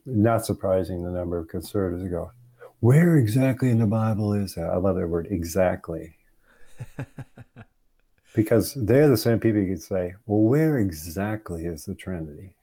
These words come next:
Speaker 2: Right. <laughs>
Speaker 1: <laughs> "Oh, well, I mean, it's in there because you,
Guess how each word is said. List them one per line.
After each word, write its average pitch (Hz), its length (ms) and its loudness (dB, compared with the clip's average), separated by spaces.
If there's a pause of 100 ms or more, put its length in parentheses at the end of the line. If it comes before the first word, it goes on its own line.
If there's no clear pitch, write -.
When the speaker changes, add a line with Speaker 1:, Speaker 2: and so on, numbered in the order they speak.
(280)
Speaker 2:
Right. 98 360 -10 (320)
<laughs> - 60 -18 (960)
Speaker 1:
<laughs> - 720 -20
"Oh, 139 420 2
well, 127 200 4
I 139 180 0
mean, 156 260 0
it's 131 200 -4
in 139 260 0
there 120 340 -2
because 110 500 -4
you, 110 260 0